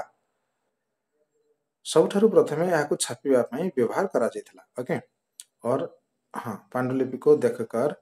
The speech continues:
इसी पांडुलिपि को देखकर अंग्रेजी अनुवाद तैयार हुआ था। ଇଂରାଜୀରେ ଅନୁବାଦ ମଧ୍ୟ ଏଇ ପେଜରୁ କରାଯାଇଛି। ଓକେ, ଏଇଟା ଏବେ କେଉଁଠି ଅଛି?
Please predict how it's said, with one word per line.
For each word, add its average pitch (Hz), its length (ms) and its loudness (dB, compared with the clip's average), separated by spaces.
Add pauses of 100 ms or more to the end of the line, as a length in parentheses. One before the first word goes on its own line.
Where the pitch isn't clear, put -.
(280)
इसी 135 180 0
पांडुलिपि 160 560 0
को 156 200 4
देखकर 147 520 0
अंग्रेजी 127 480 -2
अनुवाद 120 560 0
तैयार 104 240 -2
हुआ 95 200 -14
था। - 180 -20 (560)
ଇଂରାଜୀରେ 165 480 2
ଅନୁବାଦ 165 380 2
ମଧ୍ୟ 160 320 0 (200)
ଏଇ 170 120 0
ପେଜରୁ 143 400 2
କରାଯାଇଛି। 110 640 -4
ଓକେ, 135 180 -8 (460)
ଏଇଟା 127 220 0
ଏବେ 135 200 6
କେଉଁଠି 151 360 -2
ଅଛି? 151 240 2